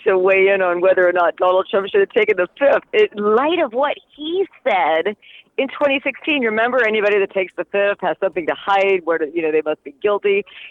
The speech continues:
You know, this isn't about faith for the ex-president. But, Mike, I've been thinking about this. He's in a very different position today than he was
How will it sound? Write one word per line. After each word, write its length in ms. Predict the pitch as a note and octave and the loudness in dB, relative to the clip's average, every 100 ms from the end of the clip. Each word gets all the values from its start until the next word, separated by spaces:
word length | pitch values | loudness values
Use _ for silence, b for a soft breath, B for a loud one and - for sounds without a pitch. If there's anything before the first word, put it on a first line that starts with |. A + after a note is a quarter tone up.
| B | B
You 100 | C4 | -2
know, 100 | D4 B3+ | -2 0
this 140 | F4 C#5 C5 | -2 0 0
isn't 160 | E4+ | 0
about 520 | C#4 - F#3+ E3 E3+ - - | -2 -2 0 2 0 -6 -4
faith 320 | E3 B2+ - _ _ - | -2 -2 -8 _ _ -4
for 260 | F3+ E3+ E3 | 0 0 -2
the 240 | E3 D#3+ | -2 -2
ex-president. 680 | E3 - _ E3 D3 D3 D#3 | -4 -6 _ -6 -4 -6 -4
But, 140 | A3+ | -4
Mike, 200 | B3 C4 D4 | -2 -2 -2
I've 140 | D#4+ | -2
been 160 | G4 - | -4 -2
thinking 360 | A#3+ A3+ A#3 F3+ | -2 -2 -4 -4
about 380 | D3+ C#3+ D3 - | -2 -4 -4 -8
this. 240 | G#2+ F2+ - _ B B _ - | -8 -6 -10 _ B B _ -8
He's 200 | D#4 F#4+ | 0 0
in 280 | G4 C5 A4 | 2 -2 -4
a 40 | - | -2
very 480 | G3+ G3 G#3 A3 F#3+ | 0 2 0 -2 -4
different 420 | F#3 E3 F3+ E3 | -4 -4 -4 -8
position 840 | - D#3+ C#3 D#3 C#3+ - B2+ C3 B2+ - | -8 -12 -6 -4 -4 -6 -8 -8 -12 -12
today 720 | - E3 - D3 - - - - B B - | -8 -4 -2 -2 -2 -4 -8 -14 B B -4
than 140 | G#3 | 0
he 200 | G3+ G#3 | 0 -2
was 440 | F#3+ F3+ E3 D#3 | 0 2 2 0